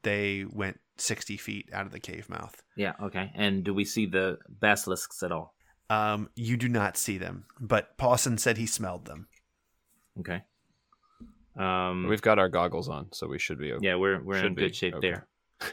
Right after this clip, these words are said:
Speaker 2: <laughs> Um, hmm.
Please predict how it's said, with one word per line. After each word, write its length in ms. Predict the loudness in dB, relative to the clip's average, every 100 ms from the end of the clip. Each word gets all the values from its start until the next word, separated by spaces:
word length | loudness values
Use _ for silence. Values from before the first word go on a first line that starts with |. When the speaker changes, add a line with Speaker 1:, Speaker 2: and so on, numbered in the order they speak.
| -10 -20 -16 -12 -4
Speaker 2:
<laughs> 20 |
Um, 440 | -2 0 0 0 -4 -8 -18 _ _ _ _ _ _ _ _ _ _ _ _ _ _ _ _ _ _ _ _ _ _ _ -2
hmm. 300 | 2 4 2